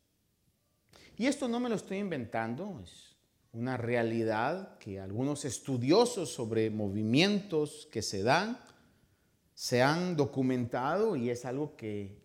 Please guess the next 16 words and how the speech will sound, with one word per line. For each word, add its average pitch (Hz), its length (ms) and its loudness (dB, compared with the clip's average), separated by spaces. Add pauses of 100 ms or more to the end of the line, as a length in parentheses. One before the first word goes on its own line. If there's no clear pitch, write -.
(140)
se - 220 -6
practica - 800 -6 (460)
y 113 100 2
es 117 140 0
el 127 160 0
lema, 143 420 -2 (300)
¿verdad? 90 320 -14
No 143 160 2
queremos 185 320 0
poner 131 260 -2
obstáculos, 160 680 -2
queremos 113 420 -6 (340)
que - 120 -4
la 107 120 -2
gente 104 640 -8 (200)
venga. 160 360 2